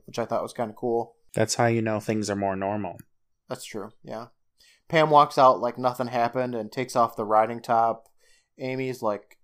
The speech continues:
Speaker 1: "Let's get the fuck out of this place. It's haunted." And Pam says, "Thought you didn't believe in ghosts." Like,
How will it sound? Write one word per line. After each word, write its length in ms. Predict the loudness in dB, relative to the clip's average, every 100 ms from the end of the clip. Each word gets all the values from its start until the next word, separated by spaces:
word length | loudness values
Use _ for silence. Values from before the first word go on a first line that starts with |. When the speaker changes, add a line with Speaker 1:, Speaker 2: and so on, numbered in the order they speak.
| _
Speaker 1:
"Let's 280 | -8 -8 -8
get 160 | -14
the 60 | -16
fuck 340 | -4 -2 0
out 180 | -2 -2
of 60 | -4
this 140 | -6
place. 300 | -4 -4 -4
It's 140 | -14
haunted." 600 | 0 4 4 2 -2 -2 -4 _ _ _
And 120 | -12
Pam 260 | -6 -6 -6
says, 280 | -6 -6 0
"Thought 200 | 2 2
you 60 |
didn't 180 | -4 -8
believe 260 | -8 -8 -8
in 60 |
ghosts." 600 | -6 -4 -6 -10 -20 -20 -20 _ _ _
Like, 320 | -6 -6 -10